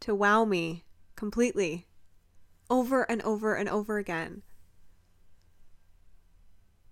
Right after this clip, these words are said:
Allow the new layers of magic to show themselves. Allow wonder and awe to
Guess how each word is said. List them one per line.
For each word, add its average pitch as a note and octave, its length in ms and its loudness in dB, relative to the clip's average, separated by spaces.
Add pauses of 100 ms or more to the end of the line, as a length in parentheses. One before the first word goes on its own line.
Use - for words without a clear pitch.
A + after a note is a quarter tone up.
(600)
Allow A#3 400 2
the G#3+ 120 2
new A3 260 2
layers G#3+ 380 2
of F3+ 100 -6
magic G3+ 360 0
to - 100 -10
show G#3 240 2
themselves. F3+ 760 -6 (600)
Allow A3 300 0
wonder A3+ 340 0
and G3+ 120 -2
awe G#3+ 360 -6
to F#3 500 -4